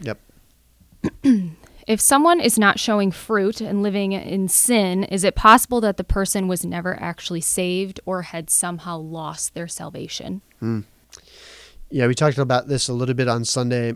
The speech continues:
Speaker 1: I made the comment that there is no such thing as an inactive faith, uh, that faith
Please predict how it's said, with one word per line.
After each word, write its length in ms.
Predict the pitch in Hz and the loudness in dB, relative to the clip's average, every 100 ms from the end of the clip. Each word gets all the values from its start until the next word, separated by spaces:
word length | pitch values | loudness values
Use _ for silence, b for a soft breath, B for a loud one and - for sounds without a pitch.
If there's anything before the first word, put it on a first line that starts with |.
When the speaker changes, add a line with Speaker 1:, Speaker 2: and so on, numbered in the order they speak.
| - | -4
Speaker 1:
I 60 | 120 | -2
made 220 | 120 117 | -2 -2
the 80 | 127 | -4
comment 400 | 123 113 120 127 | -4 -4 -4 -6
that 100 | 117 | -6
there 160 | 117 | -4
is 180 | 120 113 | -4 -4
no 140 | 117 | -6
such 380 | 110 117 110 - | -4 -4 -4 -6
thing 180 | 123 117 | -6 -6
as 140 | 107 | -6
an 120 | 110 113 | -8 -8
inactive 800 | 127 113 110 113 135 123 123 - _ | -4 -2 -2 -4 -4 -4 -6 -14 _
faith, 640 | - - 127 131 - - b b b b b _ | -10 -2 -2 -2 -8 -18 b b b b b _
uh, 120 | - | -14
that 240 | - 113 110 | -4 -2 -4
faith 640 | - - 123 120 - - | -10 -2 0 -2 -6 -20